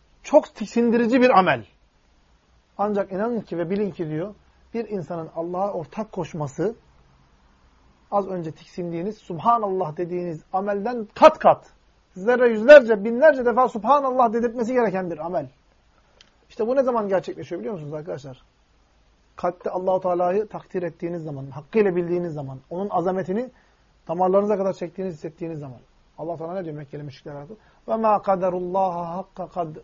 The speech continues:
hakka kadrihi." Onlar Allah'ı hakkıyla ne yapamadılar? Takdiri tanıyamadılar. İnanın bugün bir tarikata giden, bir tarikata bağlanan, şeyhinden medet uman, ondan ümit besleyen adam Rabbini hakkıyla ne yapamadı? Takdir edemedi. İnansaydı, bilseydi,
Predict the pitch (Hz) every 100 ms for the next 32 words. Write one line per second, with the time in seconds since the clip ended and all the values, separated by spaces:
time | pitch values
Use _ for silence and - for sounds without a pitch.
0 | _ - 170 - 165 175 147 135 117 135
1 | _ _ _ _ _ _ _ _ - 196
2 | 202 190 202 190 165 160 - 196 196 202
3 | 180 151 170 220 - _ _ _ - -
4 | - - 262 185 247 208 202 143 147 254
5 | 233 214 226 _ _ - 233 214 226 220
6 | 208 190 185 190 160 143 139 _ 240 220
7 | 208 190 190 185 170 160 151 135 131 _
8 | _ - 233 214 214 208 190 190 156 135
9 | 131 135 _ 233 233 226 214 214 214 175
10 | 139 170 160 196 196 208 226 180 190 180
11 | 180 - 190 175 185 170 147 143 196 -
12 | _ _ _ _ _ _ - 160 - 151
13 | 143 151 135 _ _ _ - 190 180 185
14 | 170 156 175 _ - 185 175 185 165 170